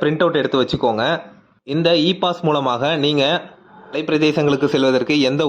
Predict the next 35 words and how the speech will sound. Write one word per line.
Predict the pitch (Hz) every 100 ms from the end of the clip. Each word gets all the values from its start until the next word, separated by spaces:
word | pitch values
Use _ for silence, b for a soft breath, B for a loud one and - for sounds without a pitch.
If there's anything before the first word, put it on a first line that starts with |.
| 127
ஒரு | 131 185 196 -
தடையும் | 151 165 151
இருக்காது. | 139 127 120 190 - - _ _ _ -
இதே | - 185 185
ப்ரொசீஜரை | 165 170 156 143
ஃபாலோ | 147 147 143
பண்ணி | 139 180
நீங்க | 156 147 156
கொடைக்கானல் | 131 160 170 160 143
மாவட்டத்துக்கும் | 131 127 117 123 160 147
இ | 156
பாஸ் | 135 131 123
அப்ளை | 127 143 131
பண்ணி | 120 151 220 - _ _ 127
நீங்க | 139 147 196
போயிட்டு | 139 143 131
வரலாம். | 113 117 156 180 - - _ - 160
ஊட்டிக்கு | 190 185 160 175 165
தனியா | 156 170
அப்ளை | 151 151 160
பண்ணணும், | 147 143 180 156
கொடைக்கானலுக்கு | 160 170 165 151 156 151
தனித்தனியா | 147 147 147 139
அப்ளை | 131 143 139
பண்ணணும். | 120 113 180 190 B B B _ _ _ _ _ 135
இந்த | 165 170 165
இ | 175
பாஸ்ல | 160 151 165
லெஃப்ட் | 151 143
சைடுல | 190 175 147
பாத்தீங்கன்னா | 139 135 143 156 135
என் | 160 170
எல் | 156
ஜின்னு | 156 147
இருக்கும். | 123 131